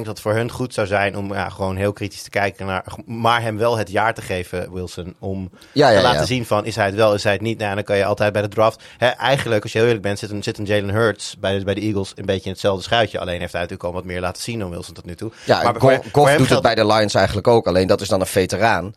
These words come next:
Speaker 1: Ja.
Speaker 2: Maar die, die zit er eigenlijk ook als,
Speaker 1: Ja,
Speaker 2: als,
Speaker 1: maar dat,
Speaker 2: als,
Speaker 1: da-
Speaker 2: die zit er echt als
Speaker 1: maar daar,
Speaker 2: placeholder.
Speaker 1: precies, daar weet je al van, die gaan een nieuwe quarterback uiteindelijk. Die gaan, maar, hè, Hurts is jong, Wilson is jong. Dat zouden in theorie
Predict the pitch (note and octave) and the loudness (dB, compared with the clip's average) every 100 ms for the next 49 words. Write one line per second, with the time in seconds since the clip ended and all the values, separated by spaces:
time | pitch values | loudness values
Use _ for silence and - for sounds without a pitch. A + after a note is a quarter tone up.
0 | - C#3+ G#2+ - G2 F#2 G#2+ G#2+ F#2+ G#2 | 0 2 2 0 0 0 0 0 0 0
1 | A#2 G#2+ F#2 F#2 G2+ G#2 C3 B2 - B2 | 0 2 2 2 2 2 4 2 2 4
2 | C#3+ D#3+ D3+ A#2 C#3+ - B2 E3 A#3 F#3+ | 4 4 4 4 2 2 -4 0 2 4
3 | F3+ - - C#3 B2 G#2+ B2+ C#3 - A#2+ | 2 2 2 4 4 6 4 4 0 -2
4 | G#2 C3 B2+ D#3 D#3 D3+ D3 C3 A#2 A2+ | 0 2 2 2 2 0 2 0 0 -2
5 | A#2 A2+ G#2+ G#2+ F#2+ F2+ F2+ F2+ F#2 F#2 | 0 0 -2 -2 -2 -2 -4 -8 -8 -8
6 | G2 A2 A2+ - - A2+ A#2+ A#2+ C#3 G#2+ | -6 -6 -6 -6 -2 2 2 2 -2 -6
7 | - G#2 B2 - A#2+ A#2+ A#2+ G#2 A2 B2 | -2 2 2 0 -2 0 2 0 -2 -4
8 | G#2+ A2+ A2+ G#2+ G#2 - A2 A#2+ A2+ A2 | -6 -2 0 0 -2 0 0 2 0 -4
9 | A2 G#2 G#2 A2 | -2 0 0 -2